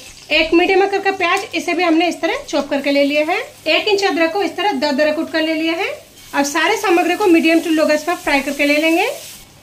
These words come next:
तो जी आप देख सकते हैं प्याज जो है हमारा फ्राई होकर रेडी हो चुकी है। इसका कलर देख सकते हैं बिल्कुल ही बादामी कलर हो चुकी है, यानी प्याज जो है फ्राई हो चुकी है। तो प्याज को हमें इसी तरह की फ्राई करके ले लेनी है।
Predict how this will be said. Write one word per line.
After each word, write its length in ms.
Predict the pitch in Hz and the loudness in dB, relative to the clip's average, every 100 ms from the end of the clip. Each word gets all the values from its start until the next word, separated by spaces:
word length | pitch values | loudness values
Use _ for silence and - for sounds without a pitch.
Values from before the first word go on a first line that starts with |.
| - 302 | -10 -2
तो 60 | |
जी 100 | 294 | 2
आप 160 | 330 285 | 2 2
देख 180 | 370 381 | 0 0
सकते 260 | 403 - | -2 0
हैं 120 | 453 466 - - - - | -2 -2 -12 -20 -12 -2
प्याज 300 | 320 320 320 | 2 2 0
जो 100 | 349 | 2
है 100 | 359 | 4
हमारा 300 | 330 349 403 403 - | 4 4 0 -4 -12
फ्राई 220 | 311 294 330 | -4 0 2
होकर 220 | 330 320 | 2 0
रेडी 220 | 302 294 | 0 0
हो 60 | 359 | -2
चुकी 220 | 330 359 | -4 -4
है। 80 | 359 | -6
इसका 160 | - 320 | -4 -6
कलर 220 | 302 311 | -2 -2
देख 180 | 320 302 | -4 -4
सकते 240 | 311 - | -6 -4
हैं 140 | 381 285 | -4 -4
बिल्कुल 240 | 294 311 | -4 -4
ही 60 | 294 | -2
बादामी 280 | 302 302 294 | 0 0 0
कलर 220 | 302 302 | -2 -2
हो 120 | 330 | -2
चुकी 260 | 330 302 320 | -4 -4 -4
है, 140 | 440 - - - - 302 | -4 -8 -20 -20 -10 -2
यानी 200 | 311 339 | 2 2
प्याज 280 | 349 320 302 | 2 0 0
जो 140 | 277 | -2
है 160 | 320 466 - - | -2 -4 -6 -4
फ्राई 260 | 277 285 | 0 2
हो 160 | 277 320 | 2 -2
चुकी 260 | 330 320 381 | -2 -6 -4
है। 60 | |
तो 100 | 392 | -6
प्याज 280 | - 302 294 | -4 -4 -4
को 120 | 285 | -2
हमें 180 | 302 311 | -2 0
इसी 180 | 311 320 | -2 -2
तरह 140 | 320 294 | -4 -4
की 120 | 302 | -6
फ्राई 240 | 294 277 | -4 -4
करके 240 | 269 285 285 | -2 -4 -2
ले 180 | 294 330 | 0 0
लेनी 280 | 320 294 | 0 0
है। 200 | 302 427 | -2 -4